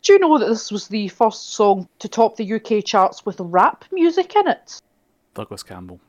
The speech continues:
Speaker 1: Which is actually true, but also, let's keep the facts down, white boy.
Speaker 2: <laughs>
Speaker 1: Yeah, I really struggled to pick. I was gonna pick MacArthur Park,
Speaker 2: Mm-hmm.
Speaker 1: um, from Drag, 'cause I wanted to pick a song from Drag Race.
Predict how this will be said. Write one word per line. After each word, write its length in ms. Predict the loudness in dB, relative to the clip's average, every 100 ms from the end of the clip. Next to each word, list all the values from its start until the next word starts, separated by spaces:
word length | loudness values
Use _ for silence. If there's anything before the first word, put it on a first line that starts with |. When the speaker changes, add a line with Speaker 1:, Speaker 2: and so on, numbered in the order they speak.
| _ _ _
Speaker 1:
Which 240 | 0 0
is 100 | 2
actually 440 | 2 2 0 -2
true, 320 | 0 0 0 -2
but 160 | -4
also, 640 | -4 -6 -6 -6 -6 -6 -14 _
let's 360 | -4 0 0 -2
keep 220 | -10 -10
the 80 | -2
facts 500 | 2 2 0 -12 -4
down, 260 | -2 0 0
white 240 | -2 -2
boy. 300 | -4 -6 -6 -14 _ _
Speaker 2:
<laughs> 160 | -20 -14 -14 -14 _ _
Speaker 1:
Yeah, 120 | 4
I 60 | 4
really 200 | 4 0
struggled 500 | 2 0 2 2 0 -6
to 80 | -12
pick. 260 | 0 0 2
I 80 | 2
was 160 | 2 0
gonna 240 | 2 2
pick 260 | 0 -4 -4
MacArthur 460 | -4 0 0 -2
Park, 500 | -2 2 2 0 -8 _ _ _ -14
Speaker 2:
Mm-hmm. 220 | -12 -4
Speaker 1:
um, 300 | -2 -2 -6
from 140 | -10 -2
Drag, 200 | -2 0
'cause 120 | 0
I 60 | 0
wanted 260 | 0 -4
to 60 | -10
pick 180 | -12 -8
a 20 |
song 200 | -10 -10
from 160 | -14
Drag 260 | -6 -6 -6
Race. 400 | -14 -20 _ _